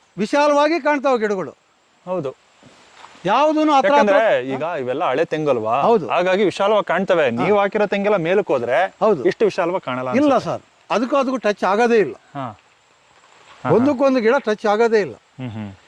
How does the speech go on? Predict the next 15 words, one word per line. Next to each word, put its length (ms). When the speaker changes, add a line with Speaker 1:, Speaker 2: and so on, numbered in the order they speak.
Speaker 1:
ಅದಕ್ಕೂ 320
ಇದಕ್ಕೆ 280
ನಲವತ್ತು 380
ಅಡಿ 120
ಎತ್ತರದಲ್ಲಿ 500
ಇದ್ದಾಗ 280
ಹಾಕಿದ್ವಿ. 440
Speaker 2:
ಗೊತ್ತಾಯ್ತು, 320
Speaker 1:
ಆ 20
Speaker 2:
ಗೊತ್ತಾಯ್ತು. 360
Speaker 1:
ಇಪ್ಪತ್ತು 320
ಅಡಿ 180
ಮೇಂಟೆನೆನ್ಸ್ 460
ಯಾವಾಗ್ಲೂ 380
ಇರ್ತದೆ. 380